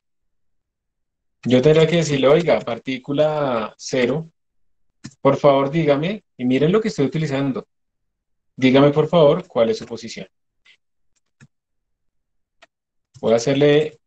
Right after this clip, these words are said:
zoom, miren, estoy utilizando el operador punto. Con el operador punto es la forma en la que yo accedo a un miembro interno.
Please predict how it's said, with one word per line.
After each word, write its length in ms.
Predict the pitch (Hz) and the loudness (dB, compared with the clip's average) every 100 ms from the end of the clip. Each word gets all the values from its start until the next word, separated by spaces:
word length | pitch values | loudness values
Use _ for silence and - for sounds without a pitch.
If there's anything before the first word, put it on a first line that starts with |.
| _ _ _ | _ _ _
zoom, 380 | - 170 175 113 | -2 2 4 2
miren, 400 | 127 120 104 - - | 2 0 -2 -4 -6
estoy 160 | 139 | -2
utilizando 360 | 135 156 147 135 | 0 0 0 2
el 80 | 143 | 0
operador 480 | 147 143 120 120 | 2 0 0 -2
punto. 600 | - 185 220 196 139 98 - _ _ _ _ _ _ _ _ _ _ _ _ _ _ _ _ _ _ _ _ | -2 0 2 0 -4 -6 -10 _ _ _ _ _ _ _ _ _ _ _ _ _ _ _ _ _ _ _ _
Con 160 | - 147 | 0 2
el 100 | 143 | 2
operador 500 | 143 135 135 143 - | 2 2 2 0 0
punto 380 | 233 208 170 175 | 0 2 0 -6
es 100 | 160 | -6
la 140 | 160 | -6
forma 420 | - 180 151 143 | -4 -4 -2 -4
en 80 | 143 | -6
la 120 | 143 | -8
que 140 | 139 123 | -10 -6
yo 120 | 113 | -4
accedo 480 | 110 - 131 120 127 | -4 -8 -6 -4 -4
a 60 | |
un 260 | 127 123 - | -4 -6 -6
miembro 360 | 131 123 117 123 | -2 0 0 -2
interno. 460 | 120 135 113 101 | 0 0 0 -2